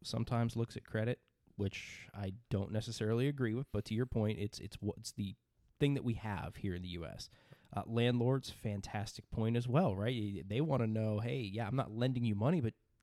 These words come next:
I'm expecting money every month for a service that's provided," or in this case, housing, um, and, and other things. Sometimes even employers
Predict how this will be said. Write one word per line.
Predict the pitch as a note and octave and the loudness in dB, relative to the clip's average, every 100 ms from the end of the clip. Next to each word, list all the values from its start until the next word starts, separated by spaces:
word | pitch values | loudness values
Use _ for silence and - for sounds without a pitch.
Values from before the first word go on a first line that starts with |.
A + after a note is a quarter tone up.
| - - | -16 -12
I'm | F2 B2+ B2+ | -2 2 2
expecting | - - B2 A#2+ G#2+ G2 | 0 -2 -2 0 0 0
money | F#2+ G2+ A#2 A2+ A2 | -2 0 0 2 0
every | A2 F#2 | -2 -4
month | F#2+ B2+ C3 B2 - - | -2 0 -2 -4 -12 -6
for | G#2 G#2 G2+ | -4 -2 -4
a | G2+ | -6
service | - F#3 C#3+ A2 | 0 2 2 -2
that's | F#2+ - | -6 -8
provided," | - G2 F2+ A#2 A2 | -8 -6 -6 -6 -6
or | G2+ | -4
in | |
this | F#2+ | -6
case, | - - | -10 -8
housing, | B2 B2+ A2+ G2+ - - - - - _ - | -2 0 0 -4 -10 -20 -20 -20 -20 _ 0
um, | A#2 G#2 G2+ - - | 0 0 -4 -10 -4
and, | B2+ A#2+ | -2 0
and | A#2 A2 | 0 2
other | B2+ C#3 | 2 2
things. | - G2 - | 0 -4 -4
Sometimes | B2 C3+ C#3 C3+ | -4 0 2 2
even | B2+ A2 | 2 0
employers | F#2 - A2 G3+ C#3 - - | -2 -2 2 2 0 -6 -10